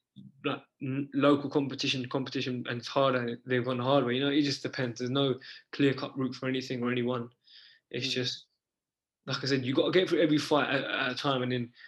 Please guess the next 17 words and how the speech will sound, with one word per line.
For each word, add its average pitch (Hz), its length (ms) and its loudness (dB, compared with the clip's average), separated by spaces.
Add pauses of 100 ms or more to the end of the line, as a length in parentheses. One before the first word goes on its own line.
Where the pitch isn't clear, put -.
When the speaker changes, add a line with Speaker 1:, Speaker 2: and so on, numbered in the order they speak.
(160)
Speaker 1:
see 156 260 6
where 143 160 6
that 123 160 2
leads 131 260 2
you, 120 60 -4
kind 117 160 -4
of 117 60 -10
thing. 120 200 -6 (680)
Speaker 2:
Yeah, 135 220 4 (100)
you 131 100 -6
just 131 120 -2
gotta 120 160 0
take 127 220 -6
it - 80 -6
as 117 80 -14
it - 80 -16
comes. 120 300 -6